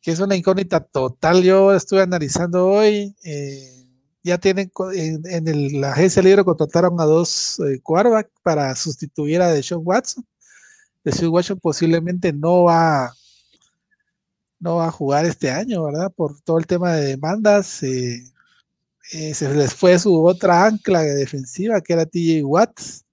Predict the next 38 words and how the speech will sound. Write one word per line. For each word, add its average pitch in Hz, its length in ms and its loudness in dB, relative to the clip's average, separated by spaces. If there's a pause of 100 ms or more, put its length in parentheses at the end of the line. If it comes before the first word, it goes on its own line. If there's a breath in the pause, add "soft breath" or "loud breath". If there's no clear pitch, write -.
(920)
Entonces 170 420 -6
es 190 160 -4
un 190 120 -4
equipo 185 280 -4
que 180 120 0
básicamente 170 680 0
va 180 120 6
a 180 120 4
agarrar 180 260 2
el 175 120 2
mejor 175 320 -2
talento 180 420 0
disponible 175 960 -4
en 147 260 -8
lo-, 131 280 -6 (100)
en 165 220 -6
los 131 260 -6
puestos 160 380 0
que 139 100 -6
le 127 140 -2
toquen, 139 400 -4
¿verdad? 131 180 -4
Entonces 156 1000 -10
ya 151 220 0
solo 170 220 0
será 151 260 0
cuestión 165 360 -2
de 170 120 -2
que 139 140 -4
tengan 156 340 -4
suerte 165 400 0
de 135 200 2
agarrar 139 300 2
una 160 200 0
joyita 151 460 -2
de 151 80 0
esas 160 220 -2
que 117 240 -6